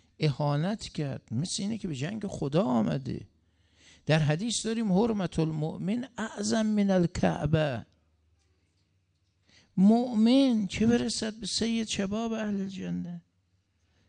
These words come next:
چه برسد به ابی عبدالله الحسین الکفر من رحمت الله.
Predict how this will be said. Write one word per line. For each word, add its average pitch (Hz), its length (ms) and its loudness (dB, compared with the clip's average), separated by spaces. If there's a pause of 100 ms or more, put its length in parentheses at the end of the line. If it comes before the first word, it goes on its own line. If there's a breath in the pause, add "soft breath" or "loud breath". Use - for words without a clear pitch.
(160)
چه - 240 0
برسد 247 420 -4
به - 200 -6
ابی - 180 -4
عبدالله 120 480 -4
الحسین 196 540 -4
الکفر 214 500 -6
من 190 160 -2
رحمت 175 380 -6
الله. 185 480 -2